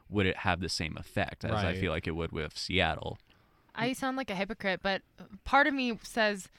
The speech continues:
Speaker 3: "Yes, I want human interaction. We don't do that enough, especially, like, at restaurants. Like, I appreciate that human interaction."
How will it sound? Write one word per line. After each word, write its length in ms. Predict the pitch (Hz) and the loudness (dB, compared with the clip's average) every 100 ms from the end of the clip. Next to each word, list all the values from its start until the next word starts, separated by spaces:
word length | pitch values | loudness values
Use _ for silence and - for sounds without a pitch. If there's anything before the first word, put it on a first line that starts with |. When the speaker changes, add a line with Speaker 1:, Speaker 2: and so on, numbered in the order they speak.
| - _ | -20 _
Speaker 3:
"Yes, 300 | - 233 - - | 0 0 0 2
I 120 | 202 | 2
want 200 | 208 196 | 2 0
human 220 | 226 208 | -2 0
interaction. 640 | 202 202 190 190 214 190 | 0 0 -2 -2 -4 -4
We 80 | 180 | -2
don't 160 | 185 185 | -4 -2
do 140 | 220 | 2
that 200 | 226 196 | 4 6
enough, 300 | 214 202 202 | 6 4 2
especially, 460 | - 196 208 - 226 | -4 -6 -6 -4 -2
like, 180 | 202 190 | -2 -2
at 120 | 131 | 0
restaurants. 560 | 202 233 - 226 214 214 | 0 0 0 0 0 0
Like, 100 | 190 | -2
I 100 | 175 | -2
appreciate 640 | 165 - 240 - 214 196 | -2 -2 -2 2 0 2
that 120 | 170 | -2
human 240 | 175 196 180 | -2 -2 -2
interaction." 760 | 175 165 180 190 - 165 160 | -2 2 2 2 0 -2 -2